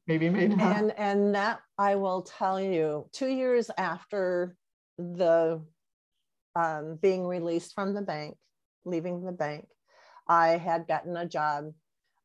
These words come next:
Speaker 2: at, um, the airline, at Northwest Airlines. And so we were, I mean, it was great. And I, how that happened, again, I called, I called the pri-, and I talk about this, I think, in volume one,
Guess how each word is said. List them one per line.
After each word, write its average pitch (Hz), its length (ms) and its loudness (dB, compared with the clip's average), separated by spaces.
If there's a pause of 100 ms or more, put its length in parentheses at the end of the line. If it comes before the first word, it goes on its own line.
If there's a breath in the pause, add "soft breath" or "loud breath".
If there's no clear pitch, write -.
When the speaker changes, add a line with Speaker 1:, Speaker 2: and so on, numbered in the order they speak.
Speaker 2:
at, 151 340 0 (240)
um, 151 360 -8 (340)
the 202 140 0
airline, 147 560 -6 (240)
at 165 160 -8
Northwest 156 560 -12
Airlines. - 760 -20 (460)
And 170 240 -2
so 175 160 -2
we 185 280 4
were, 170 580 0 (460)
I 180 80 0
mean, 175 160 -2
it 185 120 -4
was 165 140 -6
great. 160 420 -2
And 190 100 -4
I, 190 80 -4
how 185 260 -2
that 185 220 -2
happened, 196 480 -6 (100)
again, 151 520 -8 (1000)
I 196 80 2
called, 202 480 2 (220)
I 185 100 2
called 220 520 -4
the 202 100 0
pri-, - 360 -6
and 185 100 -2
I 180 100 -2
talk 190 240 -2
about 170 300 2
this, 165 200 -4
I 160 60 0
think, 165 200 -10
in 160 160 -2
volume 156 460 -2
one, 151 440 -4